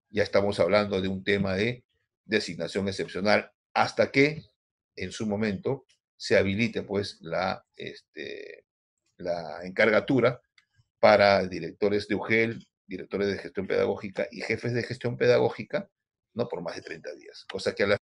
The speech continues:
no se encuentra habilitado por falta de marco legal y marco presupuestal. Entonces, por favor, esa parte, eh, espero que les haya quedado claro, ¿no? Y en todo caso, pues, siempre estamos nosotros atentos en los teléfonos de nuestra,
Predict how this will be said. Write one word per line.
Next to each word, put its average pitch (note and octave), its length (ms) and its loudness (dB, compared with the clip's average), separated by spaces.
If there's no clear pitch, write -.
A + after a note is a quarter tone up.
no F#2+ 100 -6
se F2+ 80 -10
encuentra E2+ 360 -4
habilitado E2+ 560 -2
por E2 140 -14
falta E2+ 240 -4
de F2+ 80 -4
marco G2 320 -6
legal G2 480 -4
y E2+ 100 -14
marco E2 460 -6
presupuestal. - 720 -10
Entonces, G#2+ 460 -10
por - 140 -6
favor, G2+ 300 2
esa G#2 200 -2
parte, G2+ 440 -2
eh, G2+ 160 4
espero A2 280 6
que F#2 140 -2
les F#2+ 160 0
haya G#2 220 6
quedado F2+ 340 2
claro, B2+ 400 6
¿no? B2 180 -4
Y D#3 140 -2
en B2+ 80 -4
todo C3 160 0
caso, A#2+ 260 -2
pues, - 160 -6
siempre G2+ 200 -4
estamos G2 280 -2
nosotros G2 360 -6
atentos F#2+ 420 -4
en F2 240 -4
los E2 100 -8
teléfonos F2+ 480 -4
de D#2 100 -6
nuestra, F2+ 460 -4